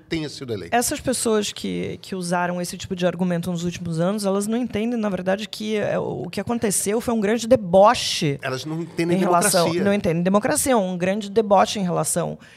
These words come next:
Speaker 2: é, ao Estado Democrático de Direito, democracia, enfim. É, t-, tudo que acontece dentro de uma sociedade que tem ali os seus pilares, é, em pé. O que a gente tá vendo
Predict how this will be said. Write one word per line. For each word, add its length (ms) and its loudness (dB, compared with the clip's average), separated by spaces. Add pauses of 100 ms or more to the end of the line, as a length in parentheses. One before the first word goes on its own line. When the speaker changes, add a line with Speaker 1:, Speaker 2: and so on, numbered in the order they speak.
(140)
Speaker 2:
é, 540 -4
ao 140 -8
Estado 280 -8
Democrático 640 -8
de 140 -16
Direito, 480 -6
democracia, 720 -10
enfim. 300 -14 (340)
É, 380 -2
t-, 120 -14 (360)
tudo 200 0
que 100 0
acontece 500 0
dentro 280 -4
de 120 -6
uma 120 0
sociedade 560 -2
que 120 -10
tem 260 -4
ali 160 -6
os 80 -4
seus 220 -4
pilares, 680 0
é, 480 0
em 180 0
pé. 340 4 (840)
O 140 -2
que 300 -2
a 80 8
gente 320 0
tá 140 8
vendo 760 0